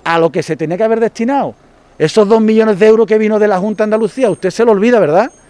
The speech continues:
Esos dos millones de euros que vino de la Junta de Andalucía para la piscina cubierta de Arco de la Frontera y que vosotros destinasteis a otros menesteres.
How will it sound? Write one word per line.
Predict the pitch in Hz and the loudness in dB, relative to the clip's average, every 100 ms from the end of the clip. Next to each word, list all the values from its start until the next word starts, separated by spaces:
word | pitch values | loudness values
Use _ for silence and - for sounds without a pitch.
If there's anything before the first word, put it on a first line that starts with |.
| _ _ _ _ - | _ _ _ _ -6
Esos | 165 233 190 | -2 0 2
dos | 233 | 2
millones | 233 208 214 208 | 2 2 0 2
de | 208 | 4
euros | 226 | 4
que | 202 | 2
vino | 196 214 | 0 2
de | 202 | 2
la | 175 | 0
Junta | 190 226 202 | -2 -2 -2
de | |
Andalucía | 196 185 165 - 208 143 - _ _ | 0 -2 -4 0 0 0 -6 _ _
para | 180 175 | -2 0
la | 165 | -2
piscina | 160 196 214 | -4 -6 -6
cubierta | 208 180 196 196 180 | -4 0 0 0 0
de | 180 | 0
Arco | 196 196 | 0 -2
de | |
la | 180 | -4
Frontera | 180 180 202 208 - | -6 -4 -2 -2 0
y | 185 | -2
que | 190 | 2
vosotros | 175 156 247 226 139 - - _ _ _ | 0 0 -4 -6 -8 -12 -20 _ _ _
destinasteis | 139 175 - 175 185 180 180 - | -4 -2 -2 -4 -2 -2 -4 -2
a | 147 | -4
otros | 156 160 | -2 -4
menesteres. | 139 143 - 113 87 | -4 -6 -6 -10 -12